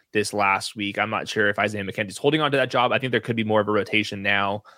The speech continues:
Uh, even if Cole Beasley plays ten snaps, that's still a pretty big deal to Isaiah McKenzie's baseline. And, uh, the other thing for the Patriots is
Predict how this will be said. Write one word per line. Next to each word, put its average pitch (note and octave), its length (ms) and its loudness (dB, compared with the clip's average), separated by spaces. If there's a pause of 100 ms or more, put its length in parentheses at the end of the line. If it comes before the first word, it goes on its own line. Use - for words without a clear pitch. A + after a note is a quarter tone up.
(220)
Uh, G2+ 260 2
even B2+ 180 4
if A2+ 100 -2
Cole B2 160 2
Beasley G#2+ 260 -4
plays G#2 300 -4
ten A2 260 -2
snaps, G2+ 420 -4
that's G2 140 -8
still G#2+ 220 0
a F#2 40 -2
pretty G2+ 320 -4
big G2 240 -4
deal G2 280 -4
to F2+ 340 -4 (360)
Isaiah G2+ 320 0
McKenzie's F2+ 600 -6
baseline. G2+ 520 -2
And, D3 140 -4
uh, A#2 240 0
the B2 80 0
other B2 160 2
thing G#2+ 320 -2
for A2 160 0
the G2 100 -6
Patriots G2 520 -2
is G2 340 -2